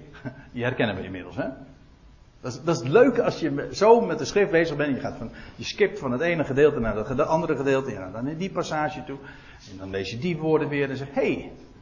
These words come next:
dat lazen we daar ook. En dan ga je dingen herkennen. Ga je patronen herkennen. En dit patroon van dat de zon geen licht geeft. Dat, ja, dat kom je iedere keer. En, en het markeert daarmee ook een,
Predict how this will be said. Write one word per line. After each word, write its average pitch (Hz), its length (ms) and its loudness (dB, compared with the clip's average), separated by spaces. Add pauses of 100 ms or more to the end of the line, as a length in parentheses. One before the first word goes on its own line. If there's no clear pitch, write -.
(440)
dat - 220 -4
lazen 90 280 -6
we 117 60 -4
daar 165 240 0
ook. - 180 -2 (360)
En 113 340 -10
dan 123 120 -2
ga 175 100 2
je 170 140 4
dingen 170 260 2
herkennen. 170 460 4
Ga 180 100 2
je 165 180 2
patronen 262 680 8
herkennen. 180 640 4 (240)
En 160 180 0
dit 165 200 4
patroon 208 480 6
van 165 220 6
dat 156 420 4
de 135 120 0
zon 175 300 2
geen 135 200 0
licht 220 300 0
geeft. 160 640 -6 (680)
Dat, 135 380 -4 (560)
ja, 113 180 -12
dat 110 160 -10
kom 117 180 6
je - 100 -2
iedere 117 260 -4
keer. 147 240 4
En, 160 120 -2 (140)
en 196 120 6
het 185 120 6
markeert 190 640 4
daarmee 196 440 8
ook 208 280 6
een, 175 200 4